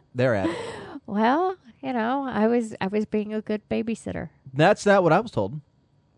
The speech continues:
Speaker 2: What?
Speaker 1: I believe you were hoeing it up. So we'll
Speaker 2: I
Speaker 1: discuss
Speaker 2: was
Speaker 1: that in
Speaker 2: dancing.
Speaker 1: depth.
Speaker 2: How
Speaker 1: We'll
Speaker 2: was
Speaker 1: discuss
Speaker 2: that
Speaker 1: that in depth.
Speaker 2: hoeing it
Speaker 1: I
Speaker 2: up?
Speaker 1: got video.
Speaker 2: What?
Speaker 1: Yes.
Speaker 2: From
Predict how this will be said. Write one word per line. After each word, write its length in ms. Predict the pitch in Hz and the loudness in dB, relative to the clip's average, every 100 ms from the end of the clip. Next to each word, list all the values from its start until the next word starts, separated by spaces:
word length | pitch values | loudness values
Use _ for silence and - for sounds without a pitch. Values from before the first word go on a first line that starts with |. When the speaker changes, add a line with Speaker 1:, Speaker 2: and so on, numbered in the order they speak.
| - 185 | -18 -6
Speaker 2:
What? 500 | 196 247 427 453 - _ - | 0 0 0 -4 -8 _ -14
Speaker 1:
I 380 | 113 139 143 139 | -2 2 6 6
believe 240 | 127 151 | 4 2
you 100 | 147 | 4
were 100 | 185 | 4
hoeing 280 | 131 151 147 | 6 6 6
it 80 | 143 | 4
up. 220 | 196 - _ _ _ _ | 0 -2 _ _ _ _
So 320 | - 139 120 113 | -6 0 2 0
we'll 240 | 120 160 | 2 4
Speaker 2:
I 100 | 233 233 | 8 10
Speaker 1:
discuss 60 | 247 | 10
Speaker 2:
was 140 | 233 | 10
Speaker 1:
that 180 | 185 156 | 8 10
in 120 | 226 | 12
Speaker 2:
dancing. 680 | 233 294 277 185 - 233 185 | 12 12 12 12 0 0 0
Speaker 1:
depth. 80 | 196 | 2
Speaker 2:
How 160 | 240 262 | 8 10
Speaker 1:
We'll 140 | 453 | 10
Speaker 2:
was 100 | 311 | 8
Speaker 1:
discuss 220 | 262 311 | 8 6
Speaker 2:
that 160 | 233 190 | 8 6
Speaker 1:
that 20 | |
in 100 | 180 | 6
depth. 140 | 220 202 | 8 8
Speaker 2:
hoeing 220 | 170 277 | 8 6
it 40 | |
Speaker 1:
I 200 | 143 214 | 8 10
Speaker 2:
up? 80 | 466 | 10
Speaker 1:
got 200 | 170 165 | 8 6
video. 380 | 151 214 151 98 - _ _ _ _ _ _ _ _ _ | 4 2 2 -2 -8 _ _ _ _ _ _ _ _ _
Speaker 2:
What? 420 | 523 622 640 - - - | 2 4 2 -2 -18 -6
Speaker 1:
Yes. 580 | 131 156 165 - - - _ _ _ _ | 2 2 2 -4 -12 -18 _ _ _ _
Speaker 2:
From 400 | - - 349 440 | -20 0 2 4